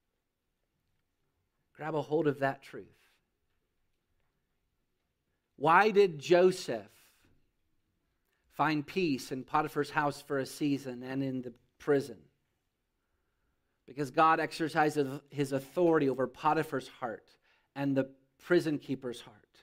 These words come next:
Genesis thirty-nine, four and twenty-one. At the Babylonian captivity,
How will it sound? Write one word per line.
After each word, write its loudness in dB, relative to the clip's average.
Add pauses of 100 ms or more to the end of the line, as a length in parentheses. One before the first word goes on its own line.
(280)
Genesis -2
thirty-nine, 0
four 2
and -2
twenty-one. -6 (1700)
At -14
the -8
Babylonian 6
captivity, 4